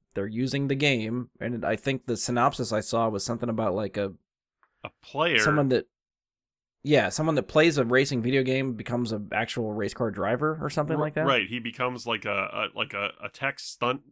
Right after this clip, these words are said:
Speaker 2: driver for, like, the the prototype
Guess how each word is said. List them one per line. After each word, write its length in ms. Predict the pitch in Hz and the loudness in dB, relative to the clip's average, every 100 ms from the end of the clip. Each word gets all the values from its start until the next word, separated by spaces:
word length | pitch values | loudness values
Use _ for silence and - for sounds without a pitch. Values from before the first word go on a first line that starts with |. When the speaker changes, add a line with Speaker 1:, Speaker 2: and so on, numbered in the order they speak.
| _ - | _ -10
Speaker 2:
driver 540 | 131 135 143 151 156 | -2 -2 -2 -2 -4
for, 360 | 143 - 107 107 | -8 -6 -4 0
like, 240 | 104 101 _ | 0 -2 _
the 380 | 107 101 98 101 - _ _ _ 120 | -6 -4 -4 -6 -10 _ _ _ -18
the 80 | 117 | -12
prototype 720 | 131 135 131 117 127 117 | -6 -4 -4 -4 -4 -4